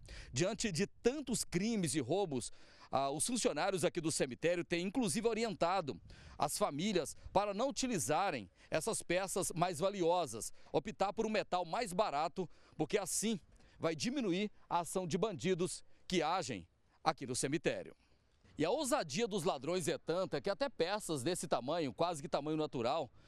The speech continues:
imagens grandes aqui colocadas sobre os túmulos, como essa aqui, é, feitas em bronze,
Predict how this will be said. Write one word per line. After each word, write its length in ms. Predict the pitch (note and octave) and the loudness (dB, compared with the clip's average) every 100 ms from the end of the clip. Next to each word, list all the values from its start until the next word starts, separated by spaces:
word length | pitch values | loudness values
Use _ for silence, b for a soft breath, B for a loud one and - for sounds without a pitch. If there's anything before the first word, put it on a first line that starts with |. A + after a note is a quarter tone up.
| B | B
imagens 520 | C3+ C#3+ F3 F3 D#3 | 0 2 0 -2 -2
grandes 640 | - F3 G3 B3+ A3 D#3+ D3+ | 0 2 2 2 0 0 0
aqui 260 | C#3+ E3+ | 0 -2
colocadas 580 | - E3 C#3 D#3 D3+ D3+ | 0 0 0 0 0 0
sobre 200 | D#3 C#3+ | -2 -2
os 100 | - | -2
túmulos, 400 | G3+ G#3+ C3 - B B B B B B | 0 0 0 -4 B B B B B B
como 160 | D#3 F3 | 0 0
essa 160 | D#3+ | 0
aqui, 260 | C3+ E3+ C#3+ - - | 0 0 0 -4 -6
é, 140 | - C3 | -2 0
feitas 540 | E3 D#3+ F3 D3+ - | 0 0 2 0 0
em 160 | E3 E3+ | 0 0
bronze, 580 | A2 D#3+ A#3 F3+ A#2 | 0 0 0 0 -2